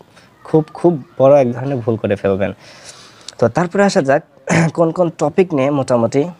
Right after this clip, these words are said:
কোশ্চেন করা হয়ে থাকে। প্রথমে আসা যাক আপনার নিজের জেলা সম্পর্কে জানতেই হবে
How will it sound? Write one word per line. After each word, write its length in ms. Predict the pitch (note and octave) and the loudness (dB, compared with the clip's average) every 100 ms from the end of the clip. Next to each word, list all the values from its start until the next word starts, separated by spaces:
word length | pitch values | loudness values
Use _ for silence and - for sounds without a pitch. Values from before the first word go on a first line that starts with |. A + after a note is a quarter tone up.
| _ - | _ -2
কোশ্চেন 260 | C3 C#3+ | -2 0
করা 180 | A#2+ A2 | 0 0
হয়ে 160 | A2 A2 | 0 -6
থাকে। 260 | A2 - A2 - _ _ _ _ _ - - - _ | -8 -12 -16 -20 _ _ _ _ _ -20 -20 -20 _
প্রথমে 300 | E3+ E3+ G#3+ | 0 4 2
আসা 180 | G3+ C#3+ | 2 0
যাক 200 | A#2+ A2 | -2 -4
আপনার 260 | - D#3+ D3 | -6 -2 2
নিজের 280 | D3+ C#3+ C3+ | 2 4 2
জেলা 200 | C3 B2+ | 4 2
সম্পর্কে 480 | - B2 A#2+ A#2 C#3+ | 0 0 -2 0 0
জানতেই 420 | B2+ B2+ B2 A2 | 0 -2 -4 -6
হবে 240 | A2 F#2+ | -6 -8